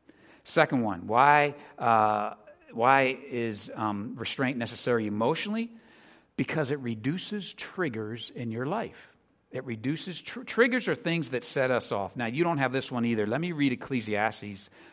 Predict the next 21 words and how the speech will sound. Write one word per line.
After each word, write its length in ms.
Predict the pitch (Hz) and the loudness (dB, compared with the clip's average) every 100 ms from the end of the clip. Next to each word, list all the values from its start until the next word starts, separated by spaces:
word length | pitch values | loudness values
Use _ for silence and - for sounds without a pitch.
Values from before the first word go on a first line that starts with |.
| - | -16
twenty-one 600 | - 120 110 110 101 90 - _ - | -6 -2 -2 -2 -4 -8 -18 _ -12
and 120 | 98 | -10
twenty-two. 520 | 120 104 95 110 95 - - - _ | -8 -8 -8 -8 -10 -14 -20 -20 _
"Do 100 | 117 | 0
not 220 | 135 180 | 0 0
pay 200 | - 165 | 0 0
any 180 | 143 135 | 0 0
attention 460 | 127 - 127 - 127 | -2 -2 -4 -4 -6
to 120 | 117 | -2
every 260 | 120 120 110 | 0 0 -2
word 360 | 110 117 107 | 0 0 -2
people 300 | - 120 110 | -6 -6 -6
say, 460 | - 131 110 98 98 - - - | -6 -4 -2 -4 -8 -18 -14 -6
or 120 | 113 | -4
you 200 | 110 131 | 0 0
may 200 | 127 117 | 0 -2
hear 260 | - 147 | -2 -2
your 180 | 135 123 | -2 -4
servant 480 | - - 123 113 110 | -6 -2 -2 -2 -8
cursing 440 | - 185 - 107 | -8 -8 -6 -8
you. 180 | 92 87 | -8 -10